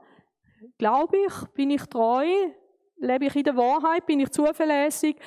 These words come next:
Bin ich an einer Aufgabe dran, wo Gott mir gegeben hat? Und ich denke, es ist gut, eben, wenn man so ein Plakat sieht, halt eben dann aufzupassen auf Kinder, beziehungsweise da aufzupassen und sich zu fragen, wie sieht das bei mir aus?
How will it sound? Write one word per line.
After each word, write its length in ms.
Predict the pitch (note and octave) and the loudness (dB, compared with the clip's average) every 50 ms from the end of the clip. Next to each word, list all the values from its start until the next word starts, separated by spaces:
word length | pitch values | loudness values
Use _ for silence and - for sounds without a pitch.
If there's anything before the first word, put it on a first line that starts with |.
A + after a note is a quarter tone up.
| - - - - - _ _ - | -20 -20 -20 -20 -20 _ _ -4
Bin 160 | - B3+ C4 | -2 0 0
ich 140 | C4+ C4+ - | 0 0 0
an 160 | B3 A#3 B3 | 0 0 0
einer 120 | A#3+ A#3 | 0 0
Aufgabe 600 | A3+ B3+ B3+ B3 A#3+ - - A#3+ A3 A3 A3 - | 0 0 0 -2 -2 -2 -2 -2 -2 -2 -4 -6
dran, 360 | - - F#3 F#3 F#3 G#3 A3 - - - - _ | -8 -4 -2 -2 -2 -2 -4 -8 -12 -20 -14 _
wo 100 | - A3+ | -4 -4
Gott 360 | G#3 - G3 F#3+ G3 - - - | 0 0 0 0 -2 -4 -6 -6
mir 200 | F#3+ F#3+ F#3+ F3+ | -4 -4 -4 -4
gegeben 340 | - - F3 F3 F#3 F3+ | -6 -6 -8 -8 -8 -10
hat? 340 | - F3 - - _ - - - _ _ _ _ _ _ _ _ _ _ _ _ _ _ _ - - - - - _ | -14 -16 -18 -18 _ -18 -20 -20 _ _ _ _ _ _ _ _ _ _ _ _ _ _ _ -20 -20 -20 -20 -14 _
Und 100 | - G#3 | -8 -8
ich 100 | G#3+ - | -6 -4
denke, 260 | - A#3 G#3+ G#3+ - | -4 -4 -4 -4 -6
es 100 | F#3+ - | -10 -12
ist 160 | G3 - - - | -12 -12 -12 -4
gut, 300 | G3+ A3 A#3 A#3+ A#3 - | -2 -2 -2 0 -2 -2
eben, 240 | A3 C4 A#3 F#3+ | -2 0 -2 -2
wenn 120 | - F#3+ F#3 | -4 -6 -6
man 80 | F#3+ | -6
so 140 | F3+ - G3 | -6 -6 -6
ein 40 | F#3 | -4
Plakat 640 | - - - - - - F#3+ F3+ F3+ G#3+ - - - | -2 -4 -4 -4 -4 -2 -2 0 0 -2 -4 -10 -12
sieht, 400 | - - G3 F#3+ G3 - - - _ _ - - _ _ | -6 -2 -2 -2 -2 -4 -8 -20 _ _ -20 -20 _ _
halt 240 | - G3+ F#3+ F#3 - | -8 -6 -4 -2 -2
eben 280 | F#3+ F3+ F#3 F#3 F3+ - | -2 -2 -2 -2 -4 -6
dann 120 | - G#3 F#3+ | -8 -6 -4
aufzupassen 680 | G#3 B3+ - - - - C4 B3+ C4 C4+ - - D4 C4+ | -4 -4 -4 -6 -4 -2 0 0 0 0 -2 -2 0 0
auf 200 | C#4 C4+ - - | 0 -2 -2 -2
Kinder, 340 | C#4+ C4+ C#4 D4 D#4+ - - | 0 0 0 0 -2 -2 -4
beziehungsweise 600 | D#4+ C#4+ - - B3 A#3 A#3 - - C#4+ C4+ - | -4 -6 -4 -2 -2 -2 -2 -2 -4 -6 -2 0
da 100 | B3 A3+ | 0 0
aufzupassen 640 | A3 A3+ A3 - - - - B3+ A#3+ A#3+ - - C4+ | 0 0 -4 -6 -8 -6 -2 -2 -2 -2 -2 -4 -8
und 80 | A#3+ | -6
sich 160 | - C4+ C4+ - | -6 -8 -10 -10
zu 100 | - - | -6 -2
fragen, 320 | G#3+ G#3 G#3 G#3 A#3 A#3 - - - - - _ | 0 0 0 0 -2 -6 -8 -12 -20 -20 -8 _
wie 120 | A#3 C4+ | -4 -2
sieht 300 | C#4 - D4+ D4+ D4+ - | -2 0 -2 -2 -2 -2
das 140 | D4 C4 - | -6 -8 -6
bei 140 | - C4 B3 | -6 -4 -4
mir 300 | A#3 A#3 A#3+ B3+ C4+ B3 | -2 -2 0 0 -2 -2
aus? 360 | G3 - _ - - - - | -4 -10 _ -18 -20 -20 -20